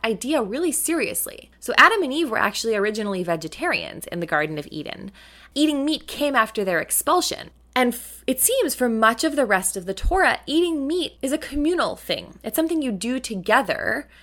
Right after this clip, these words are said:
The laws of kashrut that we get in the book of Vayikra around eating animals make it clear that it's not something we would do offhand.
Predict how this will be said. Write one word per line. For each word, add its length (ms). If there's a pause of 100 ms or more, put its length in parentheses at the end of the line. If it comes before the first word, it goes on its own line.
(260)
The 180
laws 440
of 100
kashrut 580
that 120
we 100
get 320
in 100
the 80
book 220
of 120
Vayikra 560 (120)
around 420
eating 260
animals 460
make 200
it 100
clear 400
that 220
it's 180
not 360
something 340
we 100
would 180
do 200
offhand. 760